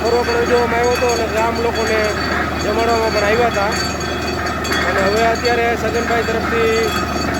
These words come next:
આ ગ્રામજનોને ભજીયા પણ ખવડાવવામાં આવેલ હતા.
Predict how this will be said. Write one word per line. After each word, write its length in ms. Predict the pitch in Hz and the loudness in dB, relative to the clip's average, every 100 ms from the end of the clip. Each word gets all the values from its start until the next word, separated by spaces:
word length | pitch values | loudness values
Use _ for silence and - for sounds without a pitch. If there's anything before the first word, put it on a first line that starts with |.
| - - | -2 0
આ 300 | 196 220 214 | 2 2 2
ગ્રામજનોને 760 | 214 233 240 233 233 226 226 185 | 0 0 0 0 0 0 0 -2
ભજીયા 220 | 190 247 | 0 0
પણ 120 | 240 | 0
ખવડાવવામાં 600 | 220 214 220 220 208 202 202 | -2 0 2 2 2 2 0
આવેલ 260 | 220 220 | 2 0
હતા. 280 | 233 202 | 0 0